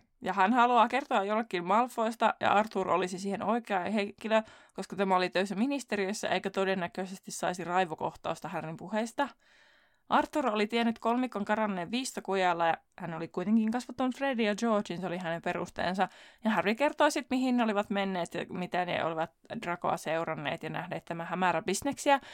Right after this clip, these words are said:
Ja Harry kertoi myös epäilyksin kuollonsyöjäksi liittymisestä. Arthur oli hieman hämmentynyt, koska antaisiko Voldemort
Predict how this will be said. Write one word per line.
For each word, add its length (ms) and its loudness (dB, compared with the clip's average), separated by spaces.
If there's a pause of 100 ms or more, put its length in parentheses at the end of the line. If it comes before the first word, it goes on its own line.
(320)
Ja 80 6
Harry 240 6
kertoi 360 2
myös 200 0
epäilyksin 680 2
kuollonsyöjäksi 760 0
liittymisestä. 680 -2 (560)
Arthur 380 6
oli 180 6
hieman 300 8
hämmentynyt, 580 6
koska 300 -4
antaisiko 520 2
Voldemort 420 4